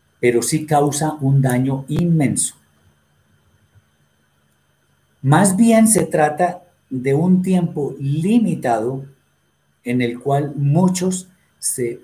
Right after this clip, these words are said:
vuelcan confiados contra lo que ellos predican y el mundo no quiere escuchar, pues están en favor de lo abominable.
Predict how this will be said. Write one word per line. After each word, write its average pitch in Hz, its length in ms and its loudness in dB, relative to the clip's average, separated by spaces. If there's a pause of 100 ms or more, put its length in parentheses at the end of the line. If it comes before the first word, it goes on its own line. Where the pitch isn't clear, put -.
(120)
vuelcan 147 920 0 (120)
confiados 131 800 -2 (440)
contra 139 440 2
lo 120 260 0
que 113 240 -2
ellos 120 260 -6
predican 165 800 -2
y 180 180 0
el 277 220 2
mundo 165 500 2 (380)
no 107 200 -10
quiere 107 220 -6
escuchar, 120 460 -10 (960)
pues 113 180 -2
están 123 300 0
en 139 100 0
favor 143 460 0
de 156 240 2
lo 143 360 -2
abominable. 123 960 -4